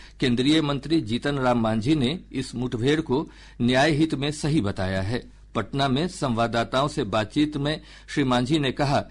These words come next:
कि परिवार के अनुसार भरत भूषण तिवारी मानसिक रूप से विक्षिप्त था। उन्होंने सवाल उठाया कि मानसिक तौर पर अस्वस्थ होने के बावजूद उसे बंदूक क्यों दी गई।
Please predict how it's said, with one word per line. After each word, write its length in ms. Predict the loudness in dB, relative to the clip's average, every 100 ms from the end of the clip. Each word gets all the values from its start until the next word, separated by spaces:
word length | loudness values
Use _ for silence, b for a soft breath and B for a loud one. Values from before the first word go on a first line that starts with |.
| B B -6
कि 60 |
परिवार 460 | -2 2 4 4 4
के 120 | 2
अनुसार 400 | -2 0 2 2 -2 B B
भरत 260 | -2 -2 -2
भूषण 380 | -2 -2 -2 0
तिवारी 380 | 0 2 2 2
मानसिक 480 | 0 0 -2 -4
रूप 200 | -4 -6
से 200 | -4 -2
विक्षिप्त 480 | 0 -2 -2 -6 -6 -6
था। 200 | -2 -2 -4 -20 -14 -6
उन्होंने 320 | -2 0 0
सवाल 340 | 0 0 0
उठाया 400 | -2 -4 -2 0 -2 B B B
कि 80 | 0
मानसिक 520 | 0 0 -2 -4 -6 -12 -2
तौर 200 | 0 0
पर 300 | 0 -2 -2 -4
अस्वस्थ 500 | -4 -2 -2 -2 -6
होने 240 | -2 -2
के 120 | -2
बावजूद 560 | 0 0 0 2 0 0 B B -6
उसे 280 | -4 -2 0
बंदूक 480 | 0 0 2 0 -4 -4
क्यों 180 | 0 0
दी 160 | 0 -2
गई। 180 | 0